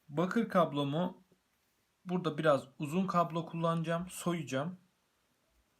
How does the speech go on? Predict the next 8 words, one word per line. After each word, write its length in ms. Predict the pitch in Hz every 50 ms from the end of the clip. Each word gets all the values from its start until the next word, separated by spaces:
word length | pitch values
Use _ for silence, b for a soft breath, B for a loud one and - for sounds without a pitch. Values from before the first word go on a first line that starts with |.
| _ - - _ _ _ _ _ _ _ _ _ _ _ _ _ _ _ _ _ _ _ - 143 156
Yaklaşık 580 | 185 190 175 180 - 175 165 - 151 - -
bir 40 | 160
otuz 320 | 156 151 151 - 180 180
santim. 540 | - 170 165 160 160 - - 165 175 170 - - _ _ _ _ _ _ _ _ _ - - - - - _ - - - - - - B B B B B B B B B
Şimdi 320 | - - - 233 196 151
burada 240 | 160 208 233 262 254
yapacağımız 680 | 240 220 214 180 - 190 175 220 220 226 233 240 220 202
işlem, 380 | 196 - - - 165 190 202